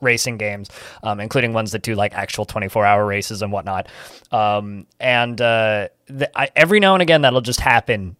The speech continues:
in the Formula One racing games where it's just like, "Oh, that's not something that would happen in reality." Have you encountered anything like that in Formula One Manager twenty twenty-two?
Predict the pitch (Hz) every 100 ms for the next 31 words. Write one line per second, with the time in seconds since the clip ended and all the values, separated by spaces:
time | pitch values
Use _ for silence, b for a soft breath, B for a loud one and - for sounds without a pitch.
0 | - 127 113 110 107 101 101 - 123 120
1 | 117 110 117 127 - 135 123 113 110 104
2 | 113 107 - 120 - 113 - 190 175 175
3 | - - - 165 123 117 _ _ - -
4 | 143 - 117 113 127 120 120 113 117 110
5 | 110 101 104 110 120 120 123 131 135 135
6 | 127 127 135 135 127 131 123 - 120 131
7 | - - 131 135 135 139 139 127 127 131
8 | 131 120 113 120 120 123 123 131 - 127
9 | - 127 120 131 139